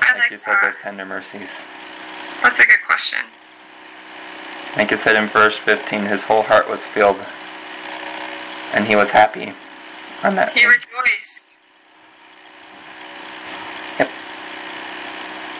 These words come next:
Speaker 2: So, I want to thank Julianne for joining me on this, and I
Speaker 1: Thanks,
Speaker 2: hope that
Speaker 1: Julian.
Speaker 2: everyone liked this podcast.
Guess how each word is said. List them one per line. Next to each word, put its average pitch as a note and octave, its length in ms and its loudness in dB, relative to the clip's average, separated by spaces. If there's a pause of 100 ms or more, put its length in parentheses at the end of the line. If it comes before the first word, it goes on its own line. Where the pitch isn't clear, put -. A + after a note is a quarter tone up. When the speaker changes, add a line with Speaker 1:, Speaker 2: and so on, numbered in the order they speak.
(300)
Speaker 2:
So, A2+ 280 8 (160)
I A#2 160 8
want A2 160 6
to A2+ 80 2
thank A2 240 0 (220)
Julianne A#2 500 4 (540)
for A2 100 6
joining A2 400 4
me C3 120 0
on C#3 180 4
this, - 300 0 (580)
and G#2+ 280 6
I G#2+ 80 6
Speaker 1:
Thanks, A#3+ 220 2
Speaker 2:
hope - 240 -12
that - 100 -18
Speaker 1:
Julian. B3+ 220 -8 (180)
Speaker 2:
everyone A#2 460 -2 (320)
liked G#2 380 -2
this - 340 -8 (160)
podcast. - 600 -6